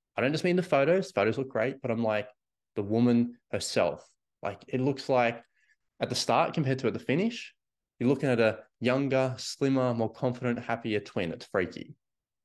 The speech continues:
They look amazing. So if you're like, "I need this in my life right now," jump in quick. Like, the best way, the best thing to do is to jump on my Instagram and send me a message. Go, "Hey, I need some help. I listened to the podcast.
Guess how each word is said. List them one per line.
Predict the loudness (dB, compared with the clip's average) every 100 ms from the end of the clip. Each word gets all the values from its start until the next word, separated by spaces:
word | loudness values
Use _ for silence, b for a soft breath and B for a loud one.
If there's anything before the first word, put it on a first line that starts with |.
| _ _
They | -2
look | -2
amazing. | -2 -6 -6 -10 -14 b b -4
So |
if | -2
you're | 2 2
like, | 2 0 -4 _ _ -4
"I | 0
need | 2 2 2 0
this | -4 -4
in | -6 -10 _ _
my | -4 -2
life | 0 -2 -2
right | -2
now," | 0 -4 -6 _ _ _ _ _ -8
jump | -2 2
in | 2 2
quick. | -2 -4 -16 _ _ _ -4
Like, | -2
the | -2
best | 0 2 2 0
way, | 2 2
the | 2
best | 0 0
thing | -2
to | 0
do | 2 0 0 B _
is | -10 -4
to | -4
jump | 0 0
on | 0
my | 0
Instagram | -2 -4 -2 0 2 0 -4 _ _ _ _ _ _ -12
and | -8
send | -4 -2
me |
a | 0
message. | -2 -4 -10 -14 -18 _
Go, | -2 -2
"Hey, | 0 0 0 -4 -18 B B B _ _ _
I | 0 2
need | 4 2
some | 2
help. | 2 4
I |
listened | 4 2 0
to | -6
the |
podcast. | -2 -2 -2 0 2 2 -2